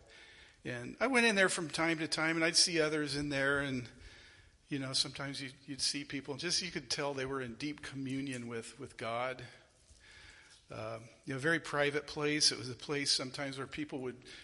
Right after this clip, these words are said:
pray together, and, you know, I'd walk around campus, and, and often I would see maybe two or three people sitting on a bench praying together.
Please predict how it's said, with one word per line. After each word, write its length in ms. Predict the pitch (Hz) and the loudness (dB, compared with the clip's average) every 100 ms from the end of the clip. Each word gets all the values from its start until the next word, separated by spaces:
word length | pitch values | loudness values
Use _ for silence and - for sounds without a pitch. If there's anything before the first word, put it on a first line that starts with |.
| - - | -20 -14
pray 280 | - 147 139 | -2 0 0
together, 600 | 131 131 135 147 147 143 | -2 -2 -2 0 0 0
and, 220 | 123 113 110 - - - - - - - - - - | -4 -8 -12 -20 -16 -14 -14 -16 -20 -20 -20 -20 -2
you 100 | 147 | 0
know, 40 | |
I'd 80 | 147 | 2
walk 300 | 165 165 170 | 6 6 6
around 260 | 160 160 151 | 0 0 0
campus, 600 | 160 156 151 160 156 151 | -2 -2 -2 -2 0 0
and, 200 | 131 139 | -2 -4
and 140 | 143 | -2
often 380 | 135 156 151 151 | 2 2 2 -2
I 100 | 139 | -2
would 160 | 139 131 | -2 2
see 480 | - 139 135 135 127 - | 2 2 -2 -2 -8 -10
maybe 280 | 147 131 139 | -6 -4 -4
two 200 | 139 156 | -4 -4
or 120 | 143 | -4
three 200 | 135 135 | -4 -6
people 360 | 123 135 131 139 | -6 -8 -4 -2
sitting 340 | - 135 135 | -2 -2 -6
on 140 | 135 120 | -6 -8
a 20 | |
bench 600 | 113 123 135 135 - - - - - - _ _ _ _ | -8 -8 -6 -4 -4 -4 -14 -20 -20 -20 _ _ _ _
praying 640 | - 127 131 135 143 139 - - - _ _ _ | -6 -4 -4 -6 -8 -10 -14 -20 -20 _ _ _
together. 560 | - 117 120 127 143 | -14 -8 -6 -6 -8